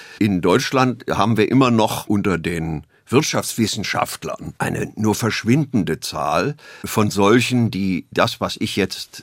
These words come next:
mit einem nicht besonders präzisen, aber eingebürgerten Ausdruck als Neoliberalismus bezeichnet,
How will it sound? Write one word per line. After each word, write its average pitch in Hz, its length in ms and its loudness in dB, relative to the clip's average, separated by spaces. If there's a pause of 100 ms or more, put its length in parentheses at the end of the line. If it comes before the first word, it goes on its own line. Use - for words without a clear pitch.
(100)
mit - 320 -6
einem 92 300 0
nicht 117 260 0
besonders 101 480 2
präzisen, 113 680 -4
aber 82 260 -2
eingebürgerten 95 880 0
Ausdruck 98 500 -2
als - 240 -6
Neoliberalismus 104 960 2
bezeichnet, 95 640 -2